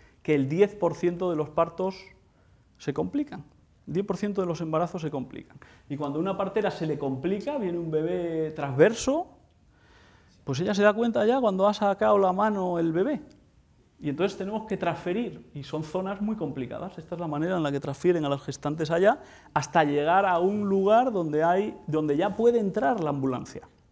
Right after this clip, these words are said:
¿vale? Esto no es muy distinto a lo que ocurre acá, ¿eh? ¿Vale? Es verdad que yo no había visto esta modalidad de, de transporte con, con la silla de plástico,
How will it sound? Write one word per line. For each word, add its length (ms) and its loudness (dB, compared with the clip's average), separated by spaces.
¿vale? 300 -6
Esto 160 2
no 160 2
es 100 0
muy 120 4
distinto 420 0
a 40 0
lo 60 0
que 80 -2
ocurre 300 0
acá, 260 -6
¿eh? 140 -6
¿Vale? 240 -18
Es 100 -14
verdad 220 -4
que 80 -2
yo 100 -4
no 100 -4
había 180 -2
visto 320 -8
esta 240 -10
modalidad 720 -10
de, 180 -6
de 140 -2
transporte 640 -6
con, 340 -6
con 380 -10
la 120 -10
silla 280 -8
de 80 -2
plástico, 520 -10